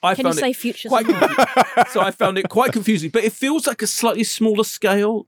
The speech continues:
Speaker 1: I think is what I was, than what I was expecting. And it, like, if you think of Westworld, actually, I mean, uh, Westworld got more and more epic visually, I think, as it wore on. But, and by the time the last season ended, which I had massive issues with, um, it still looked phenomenal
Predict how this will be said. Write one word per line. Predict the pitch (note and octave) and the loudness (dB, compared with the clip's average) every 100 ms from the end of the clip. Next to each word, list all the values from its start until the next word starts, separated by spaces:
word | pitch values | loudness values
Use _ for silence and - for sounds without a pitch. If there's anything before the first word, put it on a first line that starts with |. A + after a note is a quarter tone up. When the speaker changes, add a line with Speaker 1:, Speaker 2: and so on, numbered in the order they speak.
| - | -6
Speaker 1:
I | - | 0
think | G#3+ | 0
is | F3 | 2
what | F#3 D3+ | 2 2
I | |
was, | F3+ - | 0 -2
than | D#3+ | 0
what | D#3+ | 2
I | D3+ | 2
was | D#3 | 0
expecting. | - - B2+ D#3+ D#3+ - - - - - C3 - | -6 -4 -2 -4 -4 -8 -18 -20 -20 -16 -10 -2
And | E3 | 0
it, | G3 F#3 | 0 0
like, | C4 G3+ | -2 -2
if | G#3 | -2
you | |
think | C4 A3 | 0 0
of | F3+ | 0
Westworld, | A3+ - D3 A2 | -2 -2 -2 0
actually, | - - G#2 F#2 | 0 -4 -6 0
I | |
mean, | B2 C3+ | 0 0
uh, | - - | -2 -2
Westworld | C3+ E3+ - A2+ | 2 2 0 0
got | - | 0
more | B2 C3 C#3+ | 0 2 2
and | A2+ | 2
more | A2 G#2+ | 2 0
epic | A2 A2+ - | 0 -2 -2
visually, | C3+ C3+ A#2 F2+ E2 | 0 0 2 -2 -2
I | |
think, | - F#2 | -2 -2
as | - | -2
it | E2 | -2
wore | F#2 F#2 A2+ | -2 0 2
on. | A2+ - - _ - | 0 -4 -16 _ -2
But, | A#2 G#2 - | 0 0 -2
and | A2 | 0
by | A#2 | 0
the | G#2+ | 0
time | C3 B2 A2 G2+ | 2 2 0 0
the | G#2+ | 0
last | A2+ G2+ | 0 0
season | C3+ C3 F#2+ F2 | 0 0 -2 -6
ended, | D#2 | -4
which | G#2 | -2
I | F#2+ | -2
had | F2 | 0
massive | G2+ - F2+ | -2 -4 -6
issues | G2+ D#2+ - | -4 -6 -8
with, | - - - - - _ | -8 -10 -14 -20 -20 _
um, | A2 G#2 G2 G2 - | -2 0 0 -2 -4
it | A2+ | -4
still | - - C3 | -4 -2 0
looked | A#2 C3 - | 2 0 0
phenomenal | - G2+ G2 E2+ E2 D2+ - | -4 -2 0 -2 -6 -10 -14